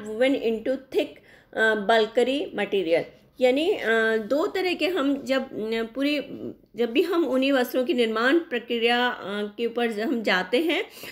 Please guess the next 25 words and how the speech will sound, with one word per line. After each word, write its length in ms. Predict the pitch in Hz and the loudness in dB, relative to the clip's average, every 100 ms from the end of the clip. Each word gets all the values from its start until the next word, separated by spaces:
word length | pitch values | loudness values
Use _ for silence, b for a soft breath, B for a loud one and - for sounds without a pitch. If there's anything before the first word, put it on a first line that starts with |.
| - | -2
तो 120 | 285 | 0
उससे 400 | 285 262 - 320 | 0 -2 -2 -2
पहले 400 | 311 254 233 254 | 0 0 0 0
हमें 300 | 330 277 285 | 0 0 0
ऊन 420 | 311 226 240 247 | 0 0 2 2
के, 440 | 247 269 269 269 - | 0 -2 0 0 -2
ऊनी 220 | 214 233 | -2 0
वस्त्रों 440 | 240 226 - 262 254 | 0 -2 -2 -4 -4
के 260 | 254 247 | -2 -2
जो 140 | 226 233 | 0 -2
है 260 | 233 233 | 0 -2
उसको, 360 | 254 240 - 370 | -2 -2 -2 -4
अ, 80 | 370 B B - 208 220 220 220 | -4 B B -10 -4 -2 -2 -2
किस 160 | 285 311 | -2 2
तरह 180 | 269 | 2
से 200 | 269 302 | 2 0
वो 160 | 262 247 | 4 4
रेशे 300 | 226 226 285 | 4 2 -2
बनते 380 | 220 202 208 254 | -2 -4 -4 -4
हैं 340 | 302 240 359 B B 294 B - | -4 -6 -8 B B -20 B -2
उनको 280 | 262 277 | 0 2
हमें 340 | 330 349 240 480 - | 0 -2 -2 -4 -2
फोकस 360 | 240 - 180 - | -4 -2 -6 -8
करना 240 | - 156 170 | -12 -10 -8
है। 300 | 202 165 | -8 -8